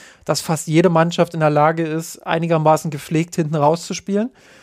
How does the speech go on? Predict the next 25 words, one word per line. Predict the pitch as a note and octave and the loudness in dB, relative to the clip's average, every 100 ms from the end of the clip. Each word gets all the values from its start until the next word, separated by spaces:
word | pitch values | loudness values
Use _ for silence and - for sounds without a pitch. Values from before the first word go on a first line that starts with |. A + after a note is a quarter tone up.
| _ - _ _ _ _ _ _ _ _ | _ -20 _ _ _ _ _ _ _ _
Das | D#3+ D3+ | -2 -2
ist | E3 | -6
Punkt | - D3+ D3+ | -4 -4 0
eins. | E3 A#3 - | -2 -2 -6
Und | E3+ D#3+ | -8 -6
Punkt | F3 E3 | -6 -8
zwei | - D3+ E3+ | -4 -2 -2
ist, | E3+ E3+ - | -2 -6 -6
äh, | - D#3 D#3+ D3+ | -6 -4 -4 -4
dass | D#3+ - | -6 0
Villarreal | D#3+ D3 C#3+ D#3 | 0 2 2 2
das | D#3 D3+ | 0 -4
auch | D3+ | -6
schon | E3 D3 | -4 -4
trotz | - F3 E3+ | -2 -2 -2
der | - | -4
Position | D#3+ D#3 C#3+ - D#3 | -2 -6 -6 -4 -2
in | D3+ | -2
der | C#3+ | -2
Liga | D#3 D3+ | 0 -2
oft | - D#3 - | -2 -6 -4
genug | D3+ | -6
gezeigt | C#3+ - E3 F3 | -6 -2 -2 -2
hat. | D3+ C#3 | -8 -14
Also | D#3+ C#3 C#3+ | -10 -2 -2